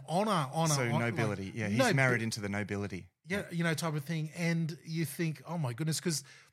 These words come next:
Speaker 1: we
Speaker 2: Which,
Speaker 1: all
Speaker 2: which, by the way, to say something about that, that, that is to s-, really, in a way, is to secure his position.
Speaker 1: Yes.
Speaker 2: Uh, so, so Joseph really becomes part of the nobility. He's, his children, uh, Ephraim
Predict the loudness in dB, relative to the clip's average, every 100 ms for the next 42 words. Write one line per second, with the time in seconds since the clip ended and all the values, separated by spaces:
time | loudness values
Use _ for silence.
0 | _ -4 -2 0 0 0 -2 -2 2 2
1 | 2 0 0 2 2 0 -2 -2 -2 -4
2 | -6 -2 -2 -2 -16 _ _ -10 -10 -10
3 | _ _ _ -12 -8 -6 -6 -4 -2 -2
4 | -2 -2 -2 0 -2 -2 -4 -2 -2 -2
5 | -2 -2 0 0 -4 -4 -6 -6 -6 -10
6 | -14 _ -18 -10 -8 -8 _ _ _ _
7 | _ _ _ -8 -6 -4 -2 2 2 0
8 | 0 0 2 2 2 -2 0 2 2 0
9 | -2 -2 -4 -4 -4 -4 -4 -4 -2 -2
10 | -2 -2 -6 -10 -20 _ -6 -4 -4 -4
11 | -4 -4 -4 -2 -2 -4 -6 -8 -14 -10
12 | -8 -2 0 2 0